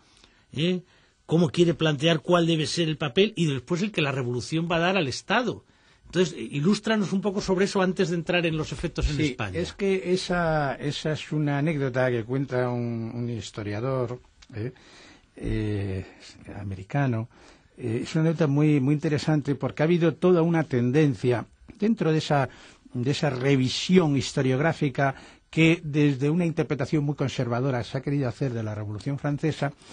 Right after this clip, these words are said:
Speaker 2: en la cual se dice, bueno, la Revolución Francesa en realidad no hizo nada, porque todo fueron discursos, y además no solamente no hizo nada, sino que en el antiguo régimen, en el siglo dieciocho,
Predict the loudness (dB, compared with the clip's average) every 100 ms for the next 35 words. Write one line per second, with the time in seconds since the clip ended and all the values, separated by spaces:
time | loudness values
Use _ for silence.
0 | -20 -16 -8 -6 -4 -6 -4 -2 -2 -4
1 | -8 -6 -8 -8 -6 -6 -6 -6 -6 -6
2 | -4 -4 -2 -2 -4 -6 -6 -2 0 0
3 | -2 -10 -20 _ -6 -4 -2 -2 -2 -2
4 | 0 0 -2 -2 -4 -4 -2 -2 0 -2
5 | -2 -6 -20 -6 0 2 4 4 4 2
6 | 2 2 2 2 2 2 0 0 -2 -2
7 | -6 -8 -6 -6 -6 -6 -2 0 0 2
8 | 2 2 0 -6 -4 0 0 0 2 6
9 | 6 6 4 4 4 4 2 -2